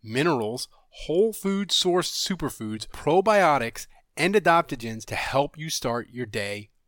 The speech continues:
right. This special blend of ingredients helps to support gut health, the nervous system, immune system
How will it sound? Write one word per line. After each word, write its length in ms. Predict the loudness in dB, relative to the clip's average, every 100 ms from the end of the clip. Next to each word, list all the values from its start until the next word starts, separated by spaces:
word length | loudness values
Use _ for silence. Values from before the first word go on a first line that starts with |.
| _
right. 380 | -10 -4 -4 2
This 180 | 4 4
special 460 | 2 2 2 2
blend 240 | 2 2 2
of 100 | 0
ingredients 560 | 0 -2 -2 -2 -4 -2
helps 240 | -2 0
to 100 | -2
support 520 | -2 -4 -6 -8 -6
gut 200 | 0 0
health, 400 | 4 4 2 -2 -18 _ _
the 200 | 2 4
nervous 340 | 6 6 4 0
system, 400 | -2 0 -2 -2
immune 380 | 0 6 6 6
system 480 | 2 -2 -2 -6